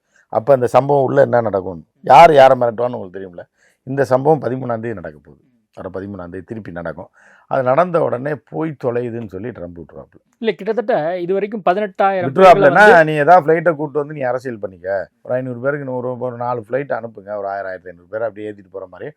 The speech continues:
Speaker 1: பாரு, ஜி வந்து அரு பேசினாரு, ட்ரம்ப் து-, விட்டுட்டாரு, ஃப்ளைட்ல கூட்டு வந்துட்டோம் நாங்க, இந்த பாருங்க இந்தியால வந்து டெல்லியில இறங்குனா,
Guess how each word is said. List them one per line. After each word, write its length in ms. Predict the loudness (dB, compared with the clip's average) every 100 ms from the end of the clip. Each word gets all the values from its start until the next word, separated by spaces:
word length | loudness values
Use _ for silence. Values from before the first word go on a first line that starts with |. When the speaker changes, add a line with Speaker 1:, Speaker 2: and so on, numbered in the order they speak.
| _ _
Speaker 1:
பாரு, 240 | -4 -2 -2
ஜி 180 | -4 -4
வந்து 240 | -4 -2
அரு 140 | -4 -2
பேசினாரு, 560 | -6 -4 -10 -10 -12 -6 -6
ட்ரம்ப் 180 | -6 -8
து-, 280 | -10 -10 -12 -16 -20
விட்டுட்டாரு, 500 | -18 -10 -10 -10 -14 -20 _ _ _ _
ஃப்ளைட்ல 300 | -6 -4 -4
கூட்டு 260 | -6 -10 -10
வந்துட்டோம் 240 | -10 -14
நாங்க, 380 | -16 -16 -16 -14 -8
இந்த 120 | -8
பாருங்க 260 | -6 -8
இந்தியால 280 | -8 -8 -6
வந்து 160 | -8 -10
டெல்லியில 380 | -10 -10 -10 -12
இறங்குனா, 260 | -14 -16